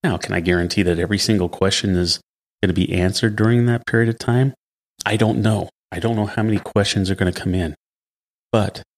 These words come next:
we're gonna be able to give those questions to the F M C S A so then they can follow up with those questions as well. So do yourselves a favor,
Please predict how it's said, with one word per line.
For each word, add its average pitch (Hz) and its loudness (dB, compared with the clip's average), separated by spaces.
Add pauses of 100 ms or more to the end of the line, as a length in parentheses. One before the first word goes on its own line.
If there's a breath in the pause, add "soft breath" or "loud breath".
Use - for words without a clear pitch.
(180)
we're 101 -2
gonna 113 2
be 110 2
able 113 2
to 104 0
give 107 0
those 101 0
questions - -2
to 117 4
the - -6
F 95 -4
M 92 0
C - -2
S 90 -4
A 85 -2 (480)
so - 2
then 127 6
they 135 2
can 123 -2
follow 113 -2
up 107 0
with 98 -2
those 90 -6
questions 87 -4
as 80 -4
well. 80 -6 (1040)
So 104 0
do 107 2
yourselves 117 4
a 123 2
favor, 90 0